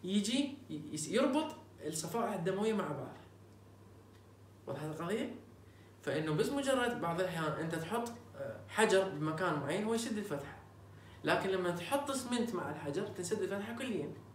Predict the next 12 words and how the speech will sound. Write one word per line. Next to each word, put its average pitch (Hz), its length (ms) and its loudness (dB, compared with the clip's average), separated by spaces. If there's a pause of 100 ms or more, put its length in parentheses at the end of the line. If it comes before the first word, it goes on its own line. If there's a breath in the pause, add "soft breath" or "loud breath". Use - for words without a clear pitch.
(720 loud breath)
الحجر 247 400 2
يمثل 240 380 -2
لي 226 120 4
الصفائح 208 460 0
الدموية، 147 440 -2 (540 loud breath)
والاسمنت 233 480 0
يم-، 214 120 0
يمثل 175 360 -2
لي 214 60 0
الفاكتورز. - 560 -8 (1040)
أو 226 220 2 (360)
الفايبرين، 131 480 -2